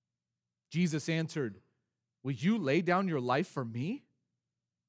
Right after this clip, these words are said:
Truly, truly, I say to you, a rooster will not crow until you deny me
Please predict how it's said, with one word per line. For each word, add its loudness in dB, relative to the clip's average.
Truly, 2
truly, 2
I 6
say 2
to -2
you, -6
a 4
rooster 2
will 2
not 0
crow -2
until -2
you -4
deny 0
me -10